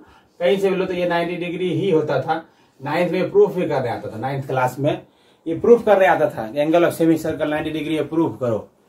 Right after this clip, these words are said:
अब यहाँ पर जैसे ही बात आया ninety degree, तो मैं straight line में पढ़ाया था कि जब ये ninety degree की बात आए तो एम one into M two बराबर माइनस वन कर दो,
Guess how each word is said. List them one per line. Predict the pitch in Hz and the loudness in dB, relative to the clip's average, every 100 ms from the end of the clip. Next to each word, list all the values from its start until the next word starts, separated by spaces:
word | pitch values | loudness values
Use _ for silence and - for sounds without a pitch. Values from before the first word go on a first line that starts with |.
| _ _ _ _ _ _ - | _ _ _ _ _ _ 2
अब | 226 | 4
यहाँ | 247 220 220 | 4 2 0
पर | 214 | 0
जैसे | 202 196 208 | 0 0 0
ही | 196 | 0
बात | 185 185 | 0 0
आया | 190 180 | 0 -2
ninety | 170 180 175 | 0 -2 -4
degree, | 180 180 | -6 -6
तो | 160 | -6
मैं | 170 170 165 - | -2 0 0 -2
straight | - 196 175 | 0 0 2
line | 180 | 2
में | 175 156 | 2 2
पढ़ाया | 147 165 185 | 2 4 2
था | 147 | 0
कि | 135 139 | -4 -2
जब | 151 165 | -2 0
ये | 180 139 | 0 2
ninety | 147 160 175 | 2 2 2
degree | 175 175 | 4 4
की | 170 151 | 4 2
बात | 160 165 | 2 2
आए | 185 151 127 | 2 0 -2
तो | - | -6
एम | 139 160 175 | -2 2 4
one | 233 240 | 4 4
into | 208 175 180 | 0 -2 0
M | 175 170 | 2 2
two | 156 202 | 4 4
बराबर | 165 151 160 | 6 4 4
माइनस | 139 143 147 - | 2 0 0 0
वन | 139 131 | 0 0
कर | 123 110 | -2 -4
दो, | 107 | -6